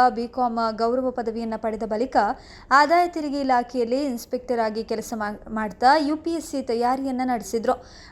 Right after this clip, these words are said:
ಮಧ್ಯಾಹ್ನ ಊಟದ ವಿರಾಮದಲ್ಲೂ ರಾತ್ರಿ ಹೊತ್ತಿನಲ್ಲೂ ಅಧ್ಯಯನ-, ಅಧ್ಯಯನವನ್ನ ಮುಂದುವರಿಸಿದ್ರು. ಅವರ ಪ್ರಕಾರ ಯಶಸ್ಸಿನ ಗುಟ್ಟು ನಿಯಮಿತ ಸಮಯ ನಿರ್ವಹಣೆ, ಏಕಾಗ್ರತೆ ಮತ್ತು ನಿರಂತರ ಪುನರಾವರ್ತನೆ. ಈ ಫಲಿತಾಂಶ ಪ್ರದೀಪ್ಗೆ ವೈಯಕ್ತಿಕ ಜಯ ಮಾತ್ರವಲ್ಲ,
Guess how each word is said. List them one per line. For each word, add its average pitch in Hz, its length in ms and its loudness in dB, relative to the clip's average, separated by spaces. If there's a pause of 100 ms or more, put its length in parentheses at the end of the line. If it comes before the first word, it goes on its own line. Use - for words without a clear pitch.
ಮಧ್ಯಾಹ್ನ 302 440 4
ಊಟದ 311 380 2
ವಿರಾಮದಲ್ಲೂ 277 760 2
ರಾತ್ರಿ 254 360 2
ಹೊತ್ತಿನಲ್ಲೂ 240 540 0
ಅಧ್ಯಯನ-, 247 680 -2
ಅಧ್ಯಯನವನ್ನ 226 720 -2
ಮುಂದುವರಿಸಿದ್ರು. 226 680 0 (600)
ಅವರ 320 200 6
ಪ್ರಕಾರ 370 460 4
ಯಶಸ್ಸಿನ 339 500 -2
ಗುಟ್ಟು 285 640 -4 (160)
ನಿಯಮಿತ 370 500 4 (160)
ಸಮಯ 302 380 0
ನಿರ್ವಹಣೆ, 262 640 0
ಏಕಾಗ್ರತೆ 240 580 0
ಮತ್ತು 226 340 -2
ನಿರಂತರ 262 480 0 (140)
ಪುನರಾವರ್ತನೆ. 240 1000 -2 (140)
ಈ 277 100 2
ಫಲಿತಾಂಶ 311 580 2 (100)
ಪ್ರದೀಪ್ಗೆ 269 680 0
ವೈಯಕ್ತಿಕ 262 600 0
ಜಯ 240 220 0
ಮಾತ್ರವಲ್ಲ, 240 540 -2